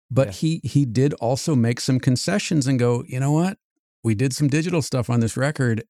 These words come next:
Speaker 1: and
Speaker 2: Yeah, yeah, yeah.
Speaker 1: I kinda liked it," <laughs> you know? And I think it is really in the way that you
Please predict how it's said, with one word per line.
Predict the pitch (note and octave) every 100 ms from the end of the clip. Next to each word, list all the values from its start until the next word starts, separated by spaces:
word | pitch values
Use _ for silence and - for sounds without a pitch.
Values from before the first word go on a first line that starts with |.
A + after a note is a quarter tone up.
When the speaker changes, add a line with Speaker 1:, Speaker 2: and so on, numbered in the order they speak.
| -
Speaker 1:
and | G#2 A2 G#2+
Speaker 2:
Yeah, | A2 A2 C#3+
yeah, | D3+ E3+ E3+
yeah. | F#3 G3 - _ _ _
Speaker 1:
I | - G#2
kinda | - F2 F#2+
liked | C3+ F3+ G#3
it," | - E2 _ - - B2+
<laughs> | C3+ - B2+
you | D3
know? | D3 C3 E3+ G#3 - - _ _ -
And | C3+ C#3 C#3 C#3 C3 _ _ _ _ _ _ -
I |
think | C#3+ - D#3 E3
it | F#3
is | D#3 A#2+
really | C3+ C3+
in | C#3+ C#3 C#3
the | C3
way | A#2 A2+ A2+ G#2+ A2+ A#2
that | B2 -
you | A#2 A2+ A2+ A2+ A2 A2+